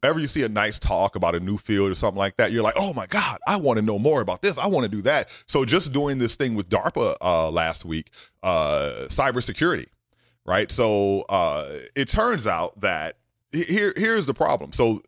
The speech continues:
Turing, The Imitation Game was made on, the movie The Imitation Game was about Turing, right? The inventor of the computer.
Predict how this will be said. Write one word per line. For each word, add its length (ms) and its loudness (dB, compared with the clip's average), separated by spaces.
Turing, 520 0
The 120 0
Imitation 480 0
Game 320 0
was 140 -4
made 240 2
on, 440 -2
the 100 0
movie 260 2
The 240 2
Imitation 460 -2
Game 200 -2
was 120 -6
about 200 -2
Turing, 400 -4
right? 220 0
The 60 0
inventor 340 0
of 80 -2
the 80 -6
computer. 400 -4